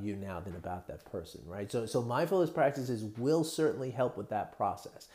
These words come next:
And, and so, you know, again, practicing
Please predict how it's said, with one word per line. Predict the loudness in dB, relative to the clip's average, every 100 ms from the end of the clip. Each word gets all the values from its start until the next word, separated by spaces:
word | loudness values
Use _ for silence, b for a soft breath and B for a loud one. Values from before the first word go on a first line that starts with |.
| B B
And, | 0 2
and | 2 0
so, | 2 4 4 0 -20 _ _ -20 _ _ 0
you | 2
know, | 2
again, | 4 4 4 -2 B B -12
practicing | 4 8 8 8 2 6 4 4